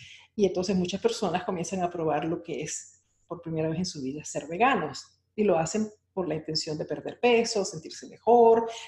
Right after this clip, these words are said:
eh, porque tienen problemas de salud. Y, y muchos cambian sus vidas porque dicen, "Wow, yo nunca me imaginé primero que podía vivir sin comer carne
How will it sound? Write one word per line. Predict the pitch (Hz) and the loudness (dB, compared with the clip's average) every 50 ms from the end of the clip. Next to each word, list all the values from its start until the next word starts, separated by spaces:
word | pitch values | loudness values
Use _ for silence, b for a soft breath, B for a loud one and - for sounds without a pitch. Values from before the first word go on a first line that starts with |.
| B B | B B
eh, | 185 180 170 165 | 0 0 0 0
porque | - - - - | -4 -10 -12 -10
tienen | - 165 160 160 | -8 -6 -6 -4
problemas | - 165 143 156 165 156 143 | -4 -2 -2 -2 -2 -4 -6
de | - | -6
salud. | - - 156 196 226 240 226 220 - B B B B B B B _ | -6 -4 0 4 6 8 8 6 4 B B B B B B B _
Y, | 247 240 233 233 233 - - | 4 6 6 6 4 4 2
y | 254 240 233 - - - | 2 2 2 0 -2 2
muchos | 233 196 202 214 262 277 - - | 4 6 6 4 2 -2 -2 -2
cambian | 285 294 294 302 285 | 0 0 2 2 0
sus | - - - - - | 0 -2 -8 -8 -4
vidas | 262 302 381 415 392 226 185 156 - - | 0 2 4 4 4 2 2 0 -2 -6
porque | - 202 190 175 | -4 0 2 4
dicen, | 180 220 233 - 277 240 233 233 - - | 4 4 2 2 2 2 2 2 0 -6
"Wow, | - 180 165 185 233 294 302 226 151 147 - - - - _ _ _ _ _ | -14 -8 2 4 4 6 6 6 4 2 0 -6 -10 -18 _ _ _ _ _
yo | 190 - 196 185 | 0 2 2 2
nunca | 190 196 - 240 240 | 2 0 0 2 2
me | 226 | 2
imaginé | 202 202 190 180 180 196 | 2 2 2 0 0 0
primero | 302 320 302 294 285 | 0 4 4 4 6
que | 247 220 | 6 4
podía | 196 185 190 196 190 190 | 4 2 2 2 0 0
vivir | 190 180 185 180 180 | 2 2 2 0 0
sin | - 185 - | -2 -6 -6
comer | 156 156 156 - | -4 -6 -2 8
carne | - 262 254 - 160 156 156 160 | 10 10 10 10 6 2 -2 -4